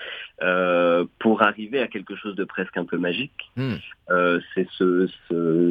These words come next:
Speaker 1: c'est jusque-là que je, je, j'aime aller en fait.
Speaker 2: Mm.
Speaker 1: Et, euh, et en effet, euh, euh,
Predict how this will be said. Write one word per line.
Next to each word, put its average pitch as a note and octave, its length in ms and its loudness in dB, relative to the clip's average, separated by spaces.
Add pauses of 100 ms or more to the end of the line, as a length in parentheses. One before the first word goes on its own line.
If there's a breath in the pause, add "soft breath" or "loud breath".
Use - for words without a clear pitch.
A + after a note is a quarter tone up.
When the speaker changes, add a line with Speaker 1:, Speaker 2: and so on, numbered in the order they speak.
(120)
Speaker 1:
c'est F2 180 2
jusque-là G#2+ 560 4
que G2+ 120 -10
je, F2 360 -10
je, F2 240 -14
j'aime G2 340 2
aller G#2 320 2
en D#2 180 -12
fait. - 120 -18 (100)
Speaker 2:
Mm. A#2+ 160 -4 (380 loud breath)
Speaker 1:
Et, A#2 220 4
euh, G2+ 520 -4
et G2+ 140 -6
en G2+ 120 -8
effet, B2 340 -6
euh, F#2+ 600 -4 (120)
euh, F2 440 -12